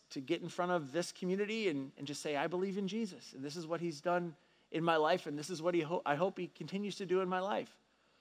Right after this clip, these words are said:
When we, as you know, we have a baptism service coming on Sunday, June twenty-fourth,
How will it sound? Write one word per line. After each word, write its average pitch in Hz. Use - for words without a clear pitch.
When 160
we, 165
as 156
you 175
know, 185
we 190
have 160
a 151
baptism 160
service 170
coming 180
on 151
Sunday, 185
June 165
twenty-fourth, 170